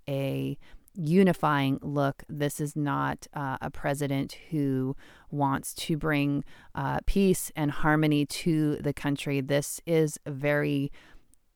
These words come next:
tyrannical looking. Um, it's very regime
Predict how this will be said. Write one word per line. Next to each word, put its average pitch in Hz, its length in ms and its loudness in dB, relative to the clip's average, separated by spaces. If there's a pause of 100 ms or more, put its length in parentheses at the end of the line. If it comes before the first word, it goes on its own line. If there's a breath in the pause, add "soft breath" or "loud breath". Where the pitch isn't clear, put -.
tyrannical 175 920 2
looking. 247 640 4
Um, 147 340 0
it's 139 160 -4
very 139 280 2
regime 160 760 4